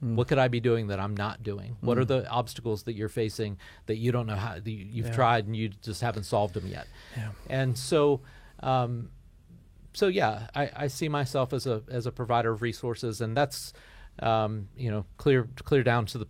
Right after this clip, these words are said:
Speaker 2: to, to the people that are working on, uh, as, as treatment associates on the front lines or people who are frontline caseworkers. I say to all of them, "Listen, if there, if there are things that you're running into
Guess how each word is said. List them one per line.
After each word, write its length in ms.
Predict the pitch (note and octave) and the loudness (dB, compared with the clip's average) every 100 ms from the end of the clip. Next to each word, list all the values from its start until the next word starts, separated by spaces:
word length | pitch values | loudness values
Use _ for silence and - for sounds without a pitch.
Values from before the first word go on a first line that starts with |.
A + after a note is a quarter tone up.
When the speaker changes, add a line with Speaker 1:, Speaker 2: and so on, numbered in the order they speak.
| - - | -12 -10
Speaker 2:
to, 120 | A#2 | -10
to 240 | - - | -8 -6
the 160 | G#2 G#2+ | 0 0
people 400 | - - A#2 B2 | -2 -6 -2 0
that 160 | A#2 A2 | 2 2
are 80 | |
working 300 | G#2+ G#2 B2 G#2+ | 2 0 0 0
on, 240 | A2 G2+ - - - - | -2 -4 -10 -20 -18 -10
uh, 220 | G#2 G2+ - | -8 -8 -10
as, 240 | A2 G2+ - | -10 -10 -8
as 180 | G#2 - | -8 -4
treatment 300 | C3 A2 A2 | -4 -2 -2
associates 460 | - A2+ C3+ B2+ | 0 0 0 -2
on 100 | G#2+ | -4
the 60 | G2+ | -4
front 240 | A2 G2+ | -4 -4
lines 320 | A2 A#2 C3+ | -2 0 0
or 120 | G#2+ G2 - - - | -4 -10 -16 -20 -8
people 240 | G#2+ - | -8 -2
who 40 | G#2+ | -2
are 60 | |
frontline 560 | G2+ A#2 G#2+ A2 A2 G2+ - | 0 -2 -2 -2 -2 -4 -4
caseworkers. 680 | C3+ B2+ C3+ B2+ C#3 C3 - - - - | -4 -2 -2 0 0 -2 -6 -20 -18 -8
I 140 | G#2+ - | -8 -8
say 220 | - A2 A2 | -6 0 4
to 60 | |
all 260 | A#2 C#3 D#3 | 6 6 4
of 80 | G2 | 0
them, 240 | - A2+ - - - | -6 -10 -12 -20 -8
"Listen, 380 | A#2+ C3 G2 F#2+ | -2 -2 -2 -8
if 140 | A#2 - | -8 0
there, 320 | C3 C#3+ B2 | 2 4 0
if 200 | - G#2+ | -6 -8
there 200 | - C#3+ | 2 4
are 120 | D#3+ A#2 | 4 2
things 680 | - C3 A#2 G#2 G#2 - - - - - | 2 2 2 -4 -6 -10 -16 -20 -16 -2
that 120 | A2 | 0
you're 180 | A2+ C3 | 4 4
running 300 | C#3 B2+ A#2 | 4 4 2
into 580 | B2 B2+ A2 G2+ F#2 | 0 -2 -2 -2 -2